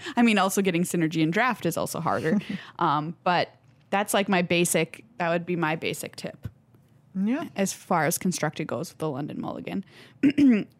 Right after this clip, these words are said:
Speaker 1: For you, is there anything that you're thinking about drawing your opening hand with the London Mulligan, or are you still kind of, like, in the, uh, Vancouver world, same kind of guiding principles?
Speaker 2: I think for me, it just still comes down to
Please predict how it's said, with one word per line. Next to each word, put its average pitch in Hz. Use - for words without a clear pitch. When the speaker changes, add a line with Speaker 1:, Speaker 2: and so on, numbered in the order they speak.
Speaker 1:
For -
you, 240
is 269
there 233
anything 202
that 180
you're 175
thinking 233
about 254
drawing 233
your 240
opening 247
hand 233
with 233
the 233
London 233
Mulligan, 233
or 190
are 185
you 196
still 196
kind 196
of, 185
like, 180
in 214
the, 190
uh, 170
Vancouver 175
world, 165
same 180
kind 175
of 175
guiding 165
principles? 165
Speaker 2:
I 339
think 453
for 403
me, 302
it 247
just -
still 220
comes 220
down 202
to 196